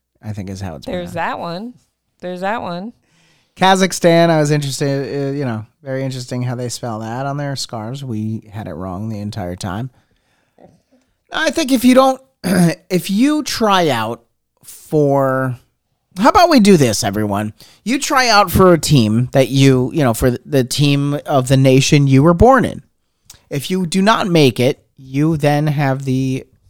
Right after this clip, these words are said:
Speaker 1: follow-up right to try out for the team that your parents were born in. Beyond that, you're not competing. How's that?
Speaker 2: Yeah.
Speaker 1: I mean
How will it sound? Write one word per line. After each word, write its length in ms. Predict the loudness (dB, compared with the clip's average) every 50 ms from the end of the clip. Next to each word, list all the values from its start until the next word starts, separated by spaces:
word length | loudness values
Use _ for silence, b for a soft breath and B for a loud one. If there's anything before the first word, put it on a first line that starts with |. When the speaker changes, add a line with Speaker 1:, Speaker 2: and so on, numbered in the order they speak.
| _ _ _
Speaker 1:
follow-up 560 | _ 0 2 2 4 4 4 2 2 2 0
right 420 | 2 4 4 4 2 0 -4 -10 -14 _ _ _ _ _ _ _ _ _ _ _ _ _ _ _ -6
to 500 | 0 2 2 4 4 2 2 0 -4 -6 _ _ -14
try 320 | -6 0 2 2 4 4
out 200 | 4 2 2 0
for 120 | -2 -2 0
the 100 | 0 0
team 520 | 0 -2 -2 0 0 0 0 0 -2 -6 -8 _
that 140 | -8 -8 -6
your 120 | -8 -10
parents 580 | -10 -10 -8 -6 -4 -2 -2 -2 -2 -4 -6 -8
were 120 | -8 -8
born 280 | -8 -8 -8 -8 -8 -10
in. 240 | -14 -16 -20 -20 -20 _ _ _ _ _ _ _ _ _ _ _ -2
Beyond 440 | 2 4 6 6 6 6 6 6 6
that, 340 | 6 4 2 0 -2 -4 _ _ _ 0
you're 120 | 2 4
not 300 | 4 4 4 2 -2 _ _ _ _ -4
competing. 640 | -2 0 2 4 4 4 2 2 -2 -8 -14 -18 _ _ _ _ _ _ _ _ _ _ _ _ _ _ _ _ _ _ _ _ _ _ _ _ _ _ _ _ _ _ _ _ _ _ _ _ _ _ _ _ _ _
How's 160 | 0 0 2 4
that? 240 | 2 2 0 -2 _ _ _ _ _ _ _ _ _ _ _ _ _ _ _ _ _ _ _ _ -12
Speaker 2:
Yeah. 200 | -10 -10 -10 -12 -14 _ _ _ _ _ _ _ _ _ _ _ _ _ _ _ -14
Speaker 1:
I 260 | -12 -10 -8 -8 -4
mean 420 | -4 -2 -2 0 0 -2 -2 -4